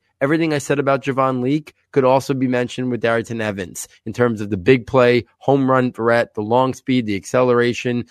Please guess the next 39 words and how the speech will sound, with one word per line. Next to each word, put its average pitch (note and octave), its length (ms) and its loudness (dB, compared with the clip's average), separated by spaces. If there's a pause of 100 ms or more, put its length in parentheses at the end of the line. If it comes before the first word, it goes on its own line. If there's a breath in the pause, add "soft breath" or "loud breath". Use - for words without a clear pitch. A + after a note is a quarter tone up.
(140)
the G#2+ 100 -2
athleticism, B2 920 0 (180)
the G2 100 -12
versatility B2 840 0
to A2 120 -8
impact B2 420 -2
the B2 80 -6
game A#2+ 240 -2
as G#2 120 -6
a - 20 -6
returner, B2+ 680 0
a G2 40 -2
receiver, A#2+ 580 0
a G2+ 40 -4
runner. A#2+ 460 2 (240)
That's B2+ 240 0
Darrynton B2+ 440 2
Evans. A2+ 360 -4
He's C3+ 200 0
the C3+ 60 2
one B2 120 2
I'm A2 120 0
most A#2 280 2
excited A#2 460 0
about. A2+ 360 0 (280 soft breath)
I G#2+ 100 -2
like B2+ 280 2
D C#3 160 -2
J C3 200 4
Dallas A#2+ 400 2
and A#2+ 80 -2
Michael A2+ 300 0
Warren. B2 420 2
I A#2 100 2
think B2+ 180 0
those A#2+ 220 4
guys A2+ 220 -2
are - 160 -20
tough, - 400 0